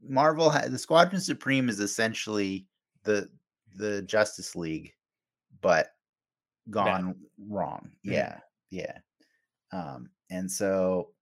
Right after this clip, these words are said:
Speaker 1: I, I think they're cool, like, and I, I wouldn't mind seeing that. Like, the Homelander's story is very similar to, um, to Hyperion's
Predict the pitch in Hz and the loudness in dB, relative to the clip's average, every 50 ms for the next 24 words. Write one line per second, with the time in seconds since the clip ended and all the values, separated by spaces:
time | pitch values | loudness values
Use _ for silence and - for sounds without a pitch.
0 | _ _ _ _ _ _ _ _ _ - - 107 113 - - - 110 131 139 131 | _ _ _ _ _ _ _ _ _ -8 0 2 2 2 2 2 2 2 2 0
1 | 123 110 90 90 82 - - - 90 82 80 80 80 80 80 - - - 80 82 | -2 -2 -2 -4 -4 -4 -6 -8 -6 -4 -4 -4 -6 -6 -6 -8 -12 -12 -14 -14
2 | 80 - _ - 87 82 - - 80 80 - - 90 90 92 92 87 82 76 85 | -14 -14 _ -14 -14 -12 -10 -10 -10 -10 -8 -8 -8 -6 -6 -6 -8 -8 -8 -8
3 | 82 78 80 76 76 80 80 78 - - _ _ _ _ _ _ _ _ _ _ | -8 -8 -8 -8 -10 -10 -12 -12 -14 -18 _ _ _ _ _ _ _ _ _ _
4 | - - - 87 87 80 76 76 71 69 69 - - 92 98 92 - 101 98 95 | -16 -10 -6 -6 -4 -4 -4 -4 -4 -4 -4 -2 0 0 0 2 4 4 6 6
5 | 95 95 - _ _ _ _ _ _ _ _ _ - 110 92 - - - - 113 | 4 2 -2 _ _ _ _ _ _ _ _ _ -20 -20 -20 -20 -14 -6 0 2
6 | 135 156 180 185 180 175 170 156 156 151 147 143 135 - - - - - 127 120 | 4 4 4 4 2 2 4 6 8 8 8 6 4 0 -4 -6 -2 2 6 6
7 | 120 123 123 123 123 120 110 104 107 101 101 101 110 110 113 110 104 - - - | 8 8 8 8 6 4 4 2 2 2 2 4 4 4 4 4 0 -4 -8 -8
8 | - 104 104 104 107 113 117 123 123 123 127 120 - _ _ - - 123 123 120 | -4 -2 0 0 0 0 2 2 2 2 0 -2 -6 _ _ -10 -6 -4 -2 -2
9 | 120 120 120 120 117 - _ _ _ _ _ _ _ _ _ _ _ _ _ _ | -2 -2 -4 -4 -6 -10 _ _ _ _ _ _ _ _ _ _ _ _ _ _
10 | _ _ _ _ _ _ - - 107 104 101 98 95 95 95 95 - _ _ _ | _ _ _ _ _ _ -2 0 2 2 2 2 0 0 -2 -4 -8 _ _ _
11 | _ _ _ _ _ _ _ _ _ _ _ _ _ _ _ _ - - - 117 | _ _ _ _ _ _ _ _ _ _ _ _ _ _ _ _ -10 -4 -2 -2
12 | 120 127 131 135 143 139 - - 131 139 139 139 139 139 139 135 135 135 139 135 | 0 0 0 0 0 -2 -2 -2 -2 -2 0 0 0 2 2 2 0 0 -2 -4
13 | - - - | -6 -10 -16